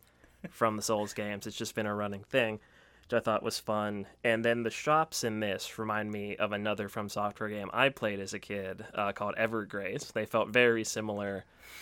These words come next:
um, so I just wanted to throw that out as well. But, um,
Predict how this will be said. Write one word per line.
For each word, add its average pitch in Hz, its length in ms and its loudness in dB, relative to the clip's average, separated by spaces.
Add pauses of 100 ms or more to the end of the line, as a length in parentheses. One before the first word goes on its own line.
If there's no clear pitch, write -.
um, 101 380 0
so 104 260 0
I 101 100 2
just 101 200 -6
wanted 104 220 -4
to 104 80 -6
throw 101 240 -6
that 98 200 -4
out 98 240 -4 (100)
as 107 220 -4
well. 98 380 -4 (600)
But, 127 160 8
um, 110 460 4